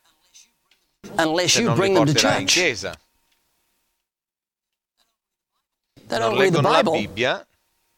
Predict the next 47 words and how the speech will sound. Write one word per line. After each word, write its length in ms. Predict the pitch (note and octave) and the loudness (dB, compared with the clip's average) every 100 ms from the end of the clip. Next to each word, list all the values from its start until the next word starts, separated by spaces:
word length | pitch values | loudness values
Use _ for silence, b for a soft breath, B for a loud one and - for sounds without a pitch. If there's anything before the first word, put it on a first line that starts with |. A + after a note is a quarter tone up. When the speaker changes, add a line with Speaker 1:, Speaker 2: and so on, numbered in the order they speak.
| _ _ _ _ - _ _ _ _ _ _ _ - | _ _ _ _ -20 _ _ _ _ _ _ _ -6
Speaker 1:
unless 320 | F#3+ F#3+ E3+ | -4 -2 0
you 100 | G#3+ | 0
read 220 | B2 G#3+ A3 | 0 0 0
it 80 | |
Speaker 2:
almeno 60 | - | 0
Speaker 1:
with 80 | D4 | 0
Speaker 2:
che 40 | F#3 | -2
Speaker 1:
them. 80 | - | -2
Speaker 2:
tu 80 | |
la 120 | C#3 A#2 | -4 -2
leggi 280 | B2 A2 A2+ | -4 -6 -6
con 180 | C#3 D3+ | -4 0
loro. 400 | G#3 A#2 F#2 - _ _ _ _ _ _ _ _ _ - - _ _ _ _ - - - | 0 0 -6 -12 _ _ _ _ _ _ _ _ _ -20 -20 _ _ _ _ -20 -20 -4
Speaker 1:
So 300 | - A3 G3 - | 0 0 0 -2
you 160 | G#3+ B3+ | -2 2
see 140 | - | 2
Speaker 2:
Perciò 60 | A3 | 2
Speaker 1:
your 140 | F3+ | 2
Speaker 2:
vedi 20 | A#3+ D3+ | 2 2
Speaker 1:
ministry 300 | - C#3+ C3+ | 2 0 0
Speaker 2:
come 220 | D3+ C3+ | 0 -4
il 120 | A#2+ | -4
tuo 180 | F3 F#3+ | -4 -2
ministero 760 | F3 E3+ - D#3+ G#2+ F#2+ G#2+ - _ _ _ _ _ _ - G#2+ | -2 -6 -2 0 0 -2 -6 -8 _ _ _ _ _ _ -12 -4
Speaker 1:
is 100 | E3+ | -2
one 140 | F#3+ | -2
of 120 | G3 - | -4 -4
propping 340 | A#3 G3+ F3+ | -4 -2 0
that 80 | E3 | 2
Speaker 2:
diventa 240 | C#3 D3 | 0 0
un 60 | F3+ | 0
Speaker 1:
person 200 | C3 C4 | 2 0
up. 60 | D#4+ | -2
Speaker 2:
sostenimento 580 | - B2 A#2+ C3+ B2+ | -2 -4 -4 -6 -6
per 140 | A#2 B2 | -6 -6
quella 240 | B2 A#2+ | -2 -4
persona. 580 | B2+ C3 - G3+ B2 F#2+ - _ _ _ _ _ _ _ _ _ _ _ _ _ _ _ - | -4 -4 0 0 -2 -6 -14 _ _ _ _ _ _ _ _ _ _ _ _ _ _ _ -8
Speaker 1:
And 100 | F3+ | -2
you 80 | F#3+ | -2
prop 240 | F#3 A#3+ G#3 | -2 -4 -2
them 120 | G#3 | -2
up 200 | A3+ G#3 | -2 -2
right 260 | D3 G#3 | -2 0
till 120 | C4+ B3 | 0 0
Speaker 2:
Perché 120 | |
li 60 | |
Speaker 1:
Judgment 60 | B3 | 0